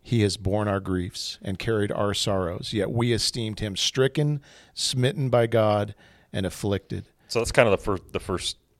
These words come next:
Speaker 2: kind of statement,
Speaker 1: Yeah.
Speaker 2: heavy statement there, as far as the, the Father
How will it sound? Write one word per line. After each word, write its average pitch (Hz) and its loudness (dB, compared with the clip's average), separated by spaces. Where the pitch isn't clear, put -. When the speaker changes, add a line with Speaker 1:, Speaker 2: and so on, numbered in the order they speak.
Speaker 2:
kind 98 2
of 78 -2
statement, 87 0
Speaker 1:
Yeah. 92 -4
Speaker 2:
heavy 95 2
statement 90 -4
there, 87 -2
as 87 -2
far 87 4
as - -4
the, - -6
the 87 -2
Father 85 4